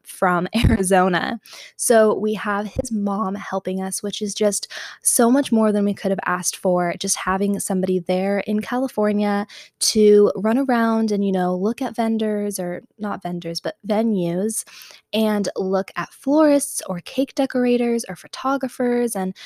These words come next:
just do those little meetings for us because it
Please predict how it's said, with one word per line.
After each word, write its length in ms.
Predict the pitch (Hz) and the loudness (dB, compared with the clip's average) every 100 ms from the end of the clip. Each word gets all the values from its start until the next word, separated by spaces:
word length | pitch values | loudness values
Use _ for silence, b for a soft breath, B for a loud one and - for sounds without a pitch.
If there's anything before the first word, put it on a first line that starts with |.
| B B | B B
just 240 | 240 226 | -2 0
do 160 | - 254 | 2 4
those 240 | 262 254 | 6 4
little 200 | 240 226 | 4 2
meetings 400 | 214 202 202 208 | 2 2 0 -2
for 180 | - 202 | -2 -4
us 240 | 180 185 - | -4 -6 -10
because 320 | 196 185 185 | -8 -4 -4
it 160 | 180 | -4